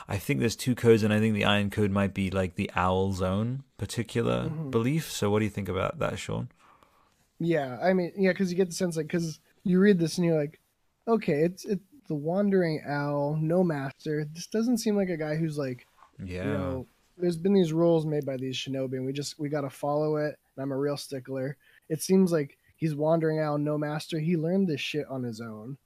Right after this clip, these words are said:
Speaker 1: Yeah.
Speaker 2: You know, or he, you know, or maybe there is a master, and it's something they don't want us to talk about yet. But,
Speaker 1: Yeah.
Speaker 2: um, you know, but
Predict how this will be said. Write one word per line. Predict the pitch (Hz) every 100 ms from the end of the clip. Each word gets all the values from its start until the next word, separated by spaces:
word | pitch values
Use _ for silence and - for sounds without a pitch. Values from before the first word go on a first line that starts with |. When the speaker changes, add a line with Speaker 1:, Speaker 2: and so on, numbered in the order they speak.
| -
Speaker 1:
Yeah. | 110 113 127 135
Speaker 2:
You | 113
know, | - 139 147 - _ _
or | 190 175 165
he, | 165 151 139
you | 170
know, | 151 131
or | 156
maybe | 160 147 147 135 135 135 _ _
there | 135 147
is | 143
a | 139
master, | 131 123 - 127 123
and | 120
it's | 120
something | 143 131 131
they | 123
don't | 127 117
want | 123
us | 113 -
to | _ 170
talk | 151
about | 139 123 123
yet. | 127 135 _ _
But, | 185 156
Speaker 1:
Yeah. | 92 151
Speaker 2:
um, | 139 131 - _ _ _
you | 214 185
know, | 170 151
but | 151 151